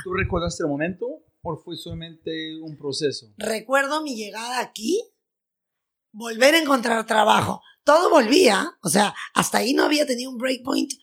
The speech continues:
Speaker 2: cor-, anticorporativo, por decir algo, hasta ahí.
Speaker 1: Buscando uno mismo, pero el mismo, eh, perfil profesional, haciendo las
Speaker 2: Igualito,
Speaker 1: mismas cosas,
Speaker 2: total.
Speaker 1: sin parar,
Speaker 2: Sin
Speaker 1: país
Speaker 2: parar.
Speaker 1: a país, en volver a su tierra,
Speaker 2: Exacto.
Speaker 1: siguiendo normal.
Speaker 2: Exacto. Y...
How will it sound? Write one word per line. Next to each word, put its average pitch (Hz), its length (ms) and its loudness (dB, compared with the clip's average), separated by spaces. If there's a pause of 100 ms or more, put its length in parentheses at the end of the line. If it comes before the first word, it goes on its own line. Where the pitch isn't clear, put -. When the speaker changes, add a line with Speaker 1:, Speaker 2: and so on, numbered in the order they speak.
(160)
Speaker 2:
cor-, - 300 0
anticorporativo, 214 1040 2
por 202 120 2
decir 240 220 0
algo, 349 220 2
hasta 196 220 2
ahí. 240 280 4
Speaker 1:
Buscando 196 360 -8
uno 208 220 -2
mismo, 151 520 -4 (180)
pero 143 200 2
el 147 80 0
mismo, 196 340 -4 (420)
eh, 175 360 -4
perfil 185 460 2
profesional, 175 680 -2
haciendo 208 280 2
las 208 160 6
Speaker 2:
Igualito, 240 280 6 (120)
Speaker 1:
mismas 175 160 4
cosas, 165 200 -2
Speaker 2:
total. 196 520 -4
Speaker 1:
sin 220 400 -4
parar, 175 480 4
Speaker 2:
Sin - 160 0
Speaker 1:
país 190 200 4
Speaker 2:
parar. 208 300 6
Speaker 1:
a 165 40 -2
país, 220 480 0
en 156 120 -8
volver 180 240 2
a 202 40 0
su 196 200 -6
tierra, 175 260 0
Speaker 2:
Exacto. 170 240 0
Speaker 1:
siguiendo 185 380 -4
normal. 180 460 -6
Speaker 2:
Exacto. 220 540 -4
Y... - 40 -20